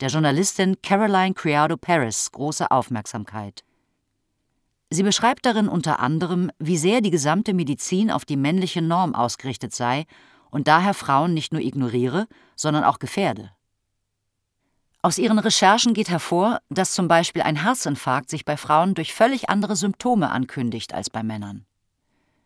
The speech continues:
Frauen mit Herzbeschwerden werden aber oft von ÄrztInnen nach Hause geschickt, da die Diagnose auch hier nach männlichen Symptomen erfolgt. Auch Christine Preismann,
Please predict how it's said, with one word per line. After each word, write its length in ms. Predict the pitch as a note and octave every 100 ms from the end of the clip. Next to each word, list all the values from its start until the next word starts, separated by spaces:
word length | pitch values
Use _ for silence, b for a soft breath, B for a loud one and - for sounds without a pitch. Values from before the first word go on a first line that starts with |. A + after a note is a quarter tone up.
| _ _ _ _ _ _ _ _ _ _ -
Frauen 380 | - F3 B3+
mit 160 | A3 -
Herzbeschwerden 800 | F3+ G3 - D3 - B2 B2 D#3
werden 200 | C#3+ D#3
aber 240 | - C#3+ -
oft 220 | F3 -
von 140 | D3
ÄrztInnen 600 | C3+ C#3+ D#3 - D#3+ D3+ C3+
nach 180 | B2+
Hause 260 | C3+ E3+ C3
geschickt, 420 | B2 - C3 - - B B B
da 120 | C#3
die 120 | C#3
Diagnose 640 | C#3+ D3 C3+ C3+ F3 E3+ -
auch 100 | F#3
hier 300 | - A#3 D3
nach 180 | B2 -
männlichen 460 | C3+ C#3+ C3 C3+
Symptomen 520 | C3 C3+ - C#3 A#2+
erfolgt. 600 | A2 A2 - A2 - - _ _ _ _ _ _ _ _ _ _ _ _ _
Auch 180 | - G3
Christine 380 | - A3 - A#3
Preismann, 640 | - A3 G#3+ - A2+ G2+